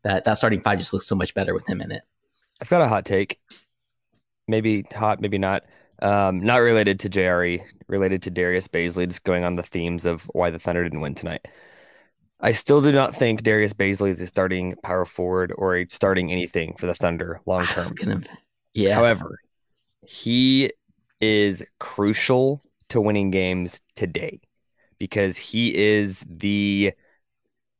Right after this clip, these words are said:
Speaker 2: the first quarter god for this Thunder team. I tweeted this out during the game. He leads the, the Thunder in first quarter points this year. There's been so many games this year where they've stayed in it simply because he has, like, thirteen points in the first half. He'll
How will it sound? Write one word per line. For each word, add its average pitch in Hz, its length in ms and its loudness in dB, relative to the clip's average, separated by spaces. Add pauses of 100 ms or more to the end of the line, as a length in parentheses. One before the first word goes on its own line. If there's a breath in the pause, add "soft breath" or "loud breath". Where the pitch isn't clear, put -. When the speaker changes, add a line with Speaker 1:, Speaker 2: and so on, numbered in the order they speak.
Speaker 2:
the 104 100 -4
first 107 320 -2
quarter 104 260 0
god 92 460 0
for 92 80 -2
this 90 140 -4
Thunder 87 240 -6
team. 87 520 -8
I 95 80 -4
tweeted 101 200 2
this - 120 -4
out 90 140 2
during 95 120 -2
the 95 60 -2
game. 92 220 0
He 92 80 0
leads 101 300 0
the, 98 240 2
the 95 120 -6
Thunder 98 340 0
in 95 100 0
first 98 280 -4
quarter 95 180 -2
points 123 360 0
this 117 180 0
year. 110 340 2 (600 soft breath)
There's 107 160 -4
been 110 120 0
so 113 220 2
many 110 160 4
games 101 260 2
this 104 180 -2
year 101 120 2
where 104 100 4
they've 98 320 0
stayed - 440 0
in 92 100 0
it 98 180 0
simply 95 300 -2
because 95 340 -2
he 90 80 -2
has, 90 300 0
like, 92 160 -2
thirteen 92 480 -6
points 92 260 -4
in 95 60 -6
the 90 40 -4
first - 280 -4
half. 143 320 2
He'll 101 160 -4